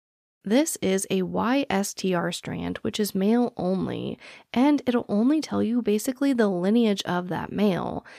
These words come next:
so it'll come up with a ton of fathers, uncles, cousins, and whatnot. But it's something. It's something huge that they've never had in this case before that could help them solve it.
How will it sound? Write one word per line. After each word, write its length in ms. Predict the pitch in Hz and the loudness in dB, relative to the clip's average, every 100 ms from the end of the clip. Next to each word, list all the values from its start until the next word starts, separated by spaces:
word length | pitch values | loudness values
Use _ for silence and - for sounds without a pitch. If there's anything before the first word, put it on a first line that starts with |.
| - | -12
so 180 | - 202 | 0 2
it'll 120 | 202 | 2
come 240 | - 262 | 2 2
up 160 | 269 254 | 2 2
with 120 | 202 | 0
a 60 | 175 | 0
ton 200 | 175 160 | -4 -6
of 80 | |
fathers, 500 | - 247 226 226 220 - | -4 0 2 4 2 0
uncles, 460 | 202 202 202 208 196 | -4 -2 0 0 -2
cousins, 520 | - 185 185 185 180 | -6 -2 0 0 0
and 160 | 156 | -4
whatnot. 640 | - - 196 - - - - _ _ _ _ - | -4 -6 -6 -6 -8 -12 -18 _ _ _ _ -6
But 300 | 196 240 285 | 0 2 2
it's 280 | 247 247 - | 0 -2 -2
something. 960 | - - 262 294 - 208 175 135 196 - | -8 -4 2 2 2 -8 -6 -8 -12 -4
It's 200 | 226 220 | -4 -2
something 460 | - 240 247 285 269 - | 0 0 4 2 2 -4
huge 840 | - - - 302 294 208 196 - | -20 -14 0 4 6 4 0 -2
that 160 | 226 226 | -4 0
they've 180 | 233 | -2
never 600 | 220 220 233 254 247 - 190 | 0 0 4 4 4 0 -2
had 400 | - 247 247 240 | -2 2 2 2
in 140 | 196 | -2
this 180 | 180 - | -2 -6
case 340 | - 262 285 | -4 0 0
before 360 | - 202 175 180 | -2 -6 -4 -4
that 140 | 175 | -4
could 120 | - 196 | -6 -8
help 380 | - 214 226 - | -4 -4 -4 -4
them 260 | 175 165 | -4 -2
solve 440 | 180 - 214 247 208 | -6 -4 2 2 0
it. 420 | - - - | -8 -14 -16